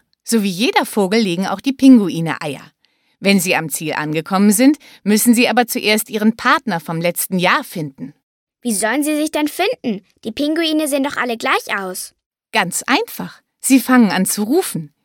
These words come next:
Speaker 1: denn sie erkennen sich an der Stimme. So findet ein Pinguinpaar, also ein Pinguinmännchen und ein Pinguinweibchen, jedes Jahr wieder zusammen.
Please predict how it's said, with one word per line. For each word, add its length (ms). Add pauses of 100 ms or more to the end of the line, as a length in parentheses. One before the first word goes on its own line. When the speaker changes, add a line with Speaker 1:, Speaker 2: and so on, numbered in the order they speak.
(200)
Speaker 1:
denn 140
sie 140
erkennen 380
sich 240
an 80
der 120
Stimme. 440 (380)
So 180
findet 440
ein 160
Pinguinpaar, 880
also 220
ein 220
Pinguinmännchen 1300
und 240
ein 200
Pinguinweibchen, 1080 (200)
jedes 480
Jahr 160
wieder 200
zusammen. 500